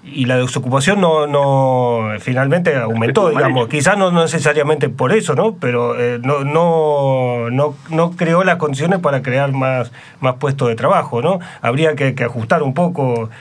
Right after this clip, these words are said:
Speaker 1: la, la
Speaker 2: Es que
Speaker 1: forma
Speaker 2: es un
Speaker 1: de implementar
Speaker 2: equilibrio,
Speaker 1: eso,
Speaker 2: por
Speaker 1: ¿no?
Speaker 2: supuesto que es un equilibrio, por supuesto que es un equilibrio. Vos nombrás los noventa y los noventa se hizo inicialmente algo bien y después se hizo todo mal. Entonces, de vuelta, flexibilización en ese caso estuvo mal.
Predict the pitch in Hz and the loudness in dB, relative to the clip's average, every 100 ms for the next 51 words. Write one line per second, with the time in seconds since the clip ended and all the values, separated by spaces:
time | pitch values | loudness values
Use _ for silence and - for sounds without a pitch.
0 | - - - 117 107 104 104 143 143 127 | -20 -20 -8 -4 -2 -4 -2 0 2 2
1 | 139 - 120 220 - 208 170 156 175 151 | 0 0 0 2 2 2 0 0 -2 -2
2 | 147 120 - 104 101 107 151 95 80 - | -2 -2 -2 -4 -4 -2 -2 -2 -8 -12
3 | - 90 123 123 98 95 87 147 123 82 | -10 -6 -4 -2 -4 -6 -4 -2 -2 -4
4 | 101 110 95 104 104 104 147 196 - - | -4 -4 -4 -4 -2 -2 -2 -2 -6 -6
5 | 139 170 - 82 87 78 - - - - | -6 -4 -8 -10 -12 -12 -18 -20 -20 -20
6 | - - 87 - 101 117 117 92 101 92 | -20 -14 -10 -6 -4 -2 -2 -2 -2 -4
7 | 90 117 127 202 - 76 - 165 98 - | -4 -2 -2 -4 -6 -10 -8 -8 -8 -8
8 | 127 214 190 - _ - - - 123 113 | -4 -4 -6 -12 _ -20 -20 -20 -20 -18
9 | - - 123 151 - - - 101 - 147 | -16 -4 -2 -2 -4 -8 -8 -6 -2 -2
10 | 127 110 120 202 220 196 101 202 - | 0 -2 -2 -2 -2 -2 -2 -2 -4